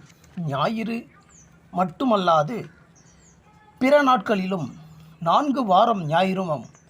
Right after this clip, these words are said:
பெரிய விசேஷமாக கூட்டமாக வந்து பொங்கலிட்டு அன்னதானம் செய்து,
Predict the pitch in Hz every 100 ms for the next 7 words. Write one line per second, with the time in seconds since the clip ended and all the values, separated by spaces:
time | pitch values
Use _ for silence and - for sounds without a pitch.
0 | _ _ _ 220 277 311 277 180 214 -
1 | 196 185 170 170 170 160 - _ - 220
2 | - 254 240 247 240 180 170 160 151 147
3 | 175 233 185 151 175 175 - 180 202 185
4 | 170 151 160 156 151